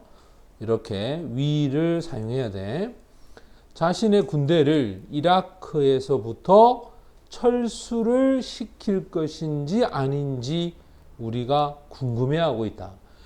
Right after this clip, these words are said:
그래서 요럴 때는 뭐뭐인지, 그지? 뭐뭐가 아닌지, 됐나? 요렇게 해석을 해야 됩니다.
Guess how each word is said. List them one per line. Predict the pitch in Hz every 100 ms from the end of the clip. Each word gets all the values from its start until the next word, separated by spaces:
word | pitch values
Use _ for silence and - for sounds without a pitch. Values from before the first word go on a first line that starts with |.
| - -
그래서 | 190 160
요럴 | 165 202 226
때는 | 208 185 208 170 104 117
뭐뭐인지, | 151 170 185 196 196 - - 196 202 202 175 190 156 - - - - - - - - -
그지? | 107 151 208
뭐뭐가 | 139 143 151 156 147 165 175 - -
아닌지, | 120 123 160 196 196 165 117 95 - - - - - - - -
됐나? | 127 123 147 165 - -
요렇게 | 131 156 180 196 - - 185
해석을 | 143 117 123 127
해야 | 135 151
됩니다. | 113 101 92 87